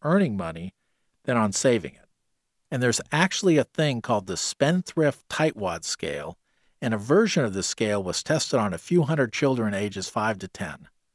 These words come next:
The results showed that even within that age group, there were wide dispersions in how kids scored.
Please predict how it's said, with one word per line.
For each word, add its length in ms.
The 100
results 560
showed 320
that 320
even 380
within 380
that 260
age 320
group, 340
there 140
were 120
wide 480
dispersions 800
in 60
how 240
kids 340
scored. 480